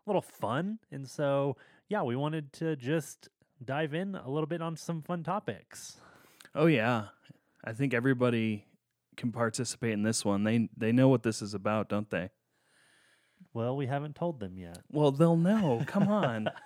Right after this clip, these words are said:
Speaker 1: <laughs> Surely you know now, um, by at least the title of this podcast. So Dylan and I were like, "You know what? Let's give 'em, like, our top-ish three favorite Bible characters." And I have to be honest, um, these aren't my top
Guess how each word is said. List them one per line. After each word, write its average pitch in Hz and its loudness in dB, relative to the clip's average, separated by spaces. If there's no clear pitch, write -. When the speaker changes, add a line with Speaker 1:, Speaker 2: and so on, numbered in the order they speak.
Speaker 1:
<laughs> - -20
Surely 202 2
you 175 2
know 160 2
now, 151 2
um, 123 -4
by 123 0
at 117 -14
least 160 0
the - -20
title 131 0
of 123 -4
this 117 -8
podcast. 123 -4
So 117 -6
Dylan 165 -2
and 196 -6
I 190 -4
were 160 -2
like, 151 -4
"You 185 -6
know 247 -6
what? 262 -4
Let's 170 -4
give 330 -2
'em, 349 -4
like, 269 -4
our 254 -2
top-ish 185 -4
three 170 0
favorite 160 -2
Bible 127 0
characters." 104 -10
And 135 -8
I 143 -4
have 170 -2
to 160 -10
be 143 0
honest, 110 -6
um, 113 -10
these 151 2
aren't 170 2
my 135 -2
top - -8